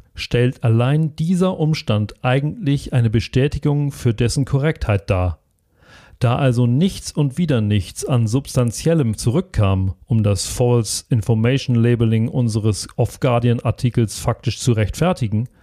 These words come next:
haben wir dem Gericht am Ende auch noch die Beauftragung eines unabhängigen Gutachtens vorgeschlagen, das ebenfalls nur einem einzigen Zweck dienen soll,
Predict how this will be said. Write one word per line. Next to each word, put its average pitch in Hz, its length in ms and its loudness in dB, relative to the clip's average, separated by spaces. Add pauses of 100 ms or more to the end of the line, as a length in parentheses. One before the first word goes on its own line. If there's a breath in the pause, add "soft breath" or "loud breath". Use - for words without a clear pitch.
(120 loud breath)
haben 131 280 0
wir 123 120 2
dem 117 180 2
Gericht 110 400 0
am 123 140 0
Ende 120 260 2
auch 123 140 2
noch 110 160 0
die 127 80 2
Beauftragung 127 840 0
eines 123 300 0
unabhängigen 131 680 0
Gutachtens 127 520 -2
vorgeschlagen, 98 800 0 (160 loud breath)
das 117 180 0
ebenfalls 135 720 0
nur 147 320 2
einem 139 220 2
einzigen 175 560 0
Zweck 139 340 -2
dienen 101 240 2
soll, 90 380 2